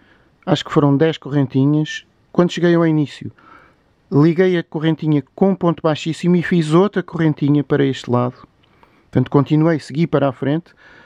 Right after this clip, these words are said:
com outra correntinha e depois uni quando cheguei ao mesmo sítio. Terminei as, eh, portanto, cortei as pontas do vermelho, passei por baixo destas partes e esta peça ficou feita.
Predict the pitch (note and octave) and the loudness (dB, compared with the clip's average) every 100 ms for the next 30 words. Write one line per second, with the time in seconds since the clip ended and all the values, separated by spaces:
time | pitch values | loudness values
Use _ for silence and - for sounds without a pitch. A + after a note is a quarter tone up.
0 | _ - C3 D#3+ F#3 F3+ D#3+ D#3+ D3 D3+ | _ -2 2 2 0 -6 -2 -2 0 0
1 | D3+ D3+ - - D#3 - C#3+ C#3 - - | 0 -2 -6 -4 -4 0 2 0 -2 -12
2 | - _ - C#3+ C#3+ C#3 C3+ C3+ _ _ | -16 _ 0 2 4 2 0 -4 _ _
3 | _ _ _ _ C3 C3 - C3+ B2+ - | _ _ _ _ -2 -2 0 -2 -2 -6
4 | - F#3 A#2+ A#2+ C3 - A#2+ A#2+ A#2+ A2+ | -8 -2 -2 -2 -8 -4 0 0 -2 -6
5 | - - C#3 C3+ _ - _ - - - | -8 -10 -14 -20 _ -20 _ -20 -20 -20
6 | - - _ _ _ - D#3+ E3 E3 D#3+ | -20 -20 _ _ _ -4 0 2 2 2
7 | D3 B2+ - - D3 C#3 B2 A#2 - - | 0 -4 -10 -6 -2 0 0 -4 -10 -10
8 | - - - A#2+ A2+ - C#3+ B2 D#3 - | -10 -12 -6 -2 -2 0 -2 0 -2 0
9 | D#3 C#3 - C#3+ E3 D#3 C#3 B2+ C3 C3+ | 0 -2 -2 -2 -2 -4 -4 0 2 2
10 | F3 D#3+ C#3 C3+ - C3 C3 A#2+ B2 B2+ | 0 -4 -4 -4 -2 0 0 -2 -4 -4
11 | B2 - - - A#2+ C#3 - - - _ | -4 -8 -10 -6 -6 -6 -10 -16 -16 _
12 | _ _ _ _ _ _ _ G#3 D3 - | _ _ _ _ _ _ _ -4 -4 -4
13 | E3 - B2+ C3 B2+ B2 B2+ - B2 - | -6 -4 -4 -4 -4 -4 -6 -6 -8 -8
14 | - - | -14 -16